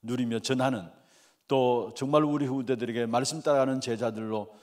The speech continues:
세워나갈 수 있는, 그 일에 심부름할 수 있는 우리 모든 건찰님들이 될 수 있도록 주께서 역사하여 주옵소서. 그래서 정말로 한 번뿐인 우리 생애가 이유 있는 인생으로 승리하는 귀한 축복된 걸음들이 되게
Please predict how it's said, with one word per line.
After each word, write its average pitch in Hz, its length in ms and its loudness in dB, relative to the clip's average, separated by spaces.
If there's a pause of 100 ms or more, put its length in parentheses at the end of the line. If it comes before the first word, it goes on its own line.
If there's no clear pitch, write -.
(140)
세워나갈 107 480 -4
수 - 120 -12
있는, 104 200 -8
그 143 140 0
일에 147 280 6
심부름할 135 540 -2
수 - 140 -10
있는 87 200 -12 (380)
우리 104 120 -12
모든 120 340 -2
건찰님들이 127 580 -2
될 107 140 -4
수 110 120 -10
있도록 101 400 -8 (200)
주께서 143 480 -2
역사하여 104 680 -4
주옵소서. 90 680 -10 (280)
그래서 113 220 -6
정말로 139 460 4
한 139 140 0
번뿐인 165 380 2
우리 131 200 -2
생애가 98 440 -6 (400)
이유 165 600 4
있는 135 520 -2
인생으로 117 760 -2 (100)
승리하는 120 760 0 (360)
귀한 110 160 -8
축복된 156 540 0
걸음들이 131 440 0
되게 117 400 -2